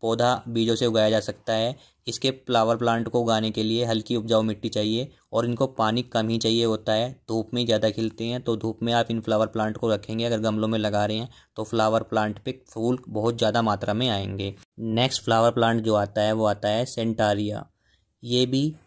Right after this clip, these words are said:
हमारा काफ़ी अच्छा फ्लावर प्लांट है। इसके फूलों का रंग हमारा नीला, सफ़ेद, गुलाबी, बैंगनी आदि कलर में ये पाए जाते हैं। मधुमक्खी, तितली इस पे आकर्षित होते हैं। सुंदर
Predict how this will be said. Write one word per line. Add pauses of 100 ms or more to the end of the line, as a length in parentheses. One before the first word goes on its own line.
(120)
हमारा
काफ़ी
अच्छा
फ्लावर
प्लांट
है।
इसके
फूलों
का
रंग
हमारा
नीला,
सफ़ेद,
गुलाबी,
बैंगनी
आदि
कलर
में
ये
पाए
जाते
हैं। (320)
मधुमक्खी,
तितली
इस
पे
आकर्षित
होते
हैं। (300)
सुंदर